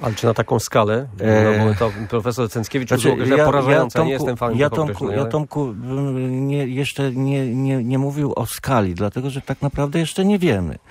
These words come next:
Speaker 2: Będziemy wiedzieli wtedy, kiedy, kiedy, e, mam nadzieję, niezależni i rzetelni historycy, e, grafolodzy i tak dalej, i tak dalej przebadają te, te dokumenty. Na razie, na razie mamy, mamy,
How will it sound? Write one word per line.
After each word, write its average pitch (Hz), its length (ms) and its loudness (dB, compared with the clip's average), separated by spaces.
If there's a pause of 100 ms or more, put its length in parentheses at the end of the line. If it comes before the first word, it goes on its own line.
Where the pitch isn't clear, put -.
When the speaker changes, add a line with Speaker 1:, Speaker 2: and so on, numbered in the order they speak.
(220)
Speaker 2:
Będziemy 170 360 0
wiedzieli 143 460 -2
wtedy, 135 360 -2
kiedy, 123 420 -2 (460)
kiedy, 117 600 0
e, 110 520 -2
mam 117 200 4
nadzieję, 107 360 0
niezależni 113 760 2
i 98 40 -4
rzetelni 101 580 -2
historycy, 98 840 -4 (560)
e, 95 300 -4
grafolodzy 98 1160 -2 (120)
i 85 40 -12
tak 95 180 -4
dalej, 95 280 0
i 87 40 -8
tak 95 140 -4
dalej 92 300 -2 (100)
przebadają 95 580 0
te, 87 320 -6
te 85 160 -10
dokumenty. 87 540 -6
Na 127 120 2
razie, 151 260 0
na 131 360 -2
razie 143 320 0 (280)
mamy, 131 440 2 (380)
mamy, 127 420 0